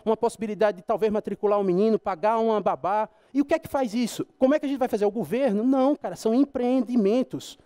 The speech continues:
São equipes trabalhando juntas, criando oportunidades. Então, a minha mensagem pra você é: quando a coisa tá muito difícil, cara,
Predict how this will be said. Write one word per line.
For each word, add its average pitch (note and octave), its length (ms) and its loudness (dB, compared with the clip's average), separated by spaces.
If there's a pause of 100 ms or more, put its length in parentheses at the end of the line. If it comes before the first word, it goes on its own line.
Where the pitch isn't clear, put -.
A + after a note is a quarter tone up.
(100)
São G#3+ 220 2
equipes C#4 680 -4
trabalhando F3 480 -2
juntas, A3 340 -6
criando A#3+ 320 -2
oportunidades. F#3 760 -6 (420)
Então, A3 120 6
a G#3+ 40 6
minha C4 140 2
mensagem G#3+ 400 0
pra F#3+ 160 -2
você G3+ 400 -4 (480)
é: C3+ 220 0 (760)
quando B3 160 6
a A3 60 -4
coisa A#3+ 160 0
tá G3+ 120 -4
muito G#3 320 2
difícil, A3+ 640 -8
cara, A#2 200 -10